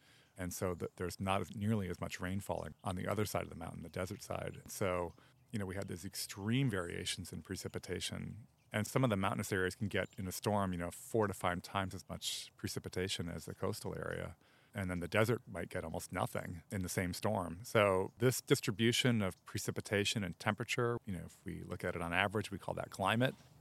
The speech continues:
There are these enormous variations across the landscape. And what that means for our plants is that, you know, it's not obvious, you know, what it, what's actually native. And,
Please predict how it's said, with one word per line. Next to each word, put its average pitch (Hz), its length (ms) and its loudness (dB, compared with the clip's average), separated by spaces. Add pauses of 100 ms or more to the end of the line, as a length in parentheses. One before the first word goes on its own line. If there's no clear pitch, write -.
There 104 160 4
are 101 60 4
these 95 180 0
enormous 101 540 2
variations 90 480 -2
across 90 260 -4
the - 120 -6
landscape. 92 640 -2
And 90 280 -2
what 113 140 2
that 101 160 6
means 101 320 2
for - 180 2
our 85 80 2
plants 143 520 -2
is 85 160 -4
that, 90 180 -2
you - 80 0
know, 98 80 2
it's 87 180 -4
not 95 240 0
obvious, 92 520 0
you 92 40 0
know, 85 60 0
what 92 200 2
it, 85 180 -2
what's 98 200 0
actually 95 300 2
native. 85 680 0 (120)
And, 87 520 -2